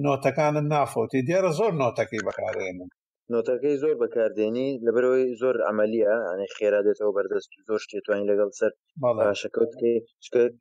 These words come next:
Speaker 2: ئیسفادەی هینی عەمەلی نۆت کرداریەکەی لەوەی دایە تۆ کە شتێک لە ناو مێشکت بوو، بتوانی زوو بیخەیتە مۆبایلەکەی. نەک تۆ یەک سەعات دو ئاپەکە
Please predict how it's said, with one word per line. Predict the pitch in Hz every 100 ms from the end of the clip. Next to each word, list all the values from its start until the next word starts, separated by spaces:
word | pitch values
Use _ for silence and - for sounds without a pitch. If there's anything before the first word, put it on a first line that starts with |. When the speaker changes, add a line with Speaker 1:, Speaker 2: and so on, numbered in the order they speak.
| _ 113 110 104 101 104
Speaker 2:
ئیسفادەی | 127 - 123 123 147 143 127
هینی | 143 135
عەمەلی | 113 127 135 143 131 - 113 123
نۆت | 135 - -
کرداریەکەی | 117 120 117 120 139 127
لەوەی | 139 127
دایە | 110 110
تۆ | 131 131 - _ _ -
کە | 104
شتێک | - 110 104
لە | 107
ناو | 110 107
مێشکت | 101 - 107
بوو، | 120 131 -
بتوانی | 120 - 131 110 98
زوو | 98 92
بیخەیتە | - 95 92
مۆبایلەکەی. | 90 85 85 95 123
نەک | 139
تۆ | - 98
یەک | 101 -
سەعات | 76 98 95 - - _ _ - 98
دو | 107
ئاپەکە | 101 95 101